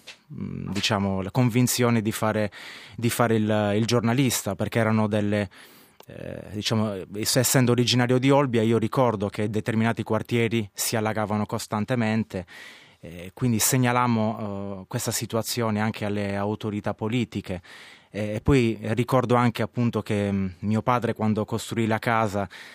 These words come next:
eh, si rivolse al comune per chiedere in che modo, eh, andasse costruita la casa, perché, eh, aveva trovato subito l'acqua nelle fondazioni e il comune gli consigliò di tirarle su di un metro e mezzo.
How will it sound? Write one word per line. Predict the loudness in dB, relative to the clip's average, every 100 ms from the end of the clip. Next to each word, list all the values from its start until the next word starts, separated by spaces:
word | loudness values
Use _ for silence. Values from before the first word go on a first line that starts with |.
| -20 -12
eh, | -8 -4 -2
si | -2 0
rivolse | 0 2 2 2 0
al | 0 2
comune | 2 4 4 2
per | -2 -4
chiedere | -2 -2 -2
in |
che | -2 0
modo, | 0 0 -4 -8 -12 -14
eh, |
andasse | -10 -8 -8 -4 -4 -4 -4
costruita | -6 -6 -4 -4 -2 -2
la | -2
casa, | 0 0 2 0
perché, | -2 -4 -4 -4 -8 -16 -18 -12
eh, | -8 -6
aveva | -2 -2 -2
trovato | 0 0 0 -2
subito | 0 0 2 2 4
l'acqua | 4 2 0 0
nelle | 0 0
fondazioni | 0 4 4 2 4 4 4 4
e | 2
il | 2
comune | 4 6 6
gli | 4
consigliò | 4 4 4 4 6 6 6
di | 4 2
tirarle | 4 2 4 2
su | 0 0
di | 0
un | 2
metro | 0 0
e | -2
mezzo. | 0 -2 -6 -8